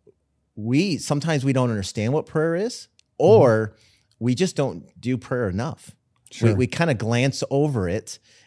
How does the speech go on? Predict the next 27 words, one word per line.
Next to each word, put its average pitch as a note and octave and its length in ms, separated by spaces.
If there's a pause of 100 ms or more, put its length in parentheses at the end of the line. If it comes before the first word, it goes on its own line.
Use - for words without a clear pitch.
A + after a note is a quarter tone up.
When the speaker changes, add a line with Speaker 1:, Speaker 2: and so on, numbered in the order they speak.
(100)
Speaker 1:
and A2 640
quickly C3 320
do A#2 140
our A2 100
prayer G#2+ 360
maybe G#2 320
at F2 100
dinner C#3 240
time C#3 640
or, G#2 480
Speaker 2:
Mm-hmm. B2+ 340
Speaker 1:
um, F#2+ 460
with G2+ 220
our G2 100
wife A#2 280
and G#2 80
our G2 40
kids, B2+ 380
but A2+ 100
we A2+ 140
really A#2 320
don't A2+ 320
understand G#2 640
the G2 80
importance C3+ 580
of G#2+ 140
prayer. E2+ 400